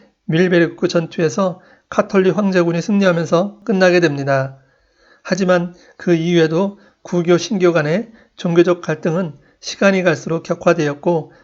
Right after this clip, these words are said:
결국 천오백오십오 년 아우구스부르크 회의에서 프로테스탄트 신교가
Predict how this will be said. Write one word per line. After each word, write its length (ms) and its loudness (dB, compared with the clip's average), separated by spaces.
결국 560 -4
천오백오십오 640 2
년 320 -4
아우구스부르크 840 0
회의에서 680 0
프로테스탄트 1160 -2
신교가 720 0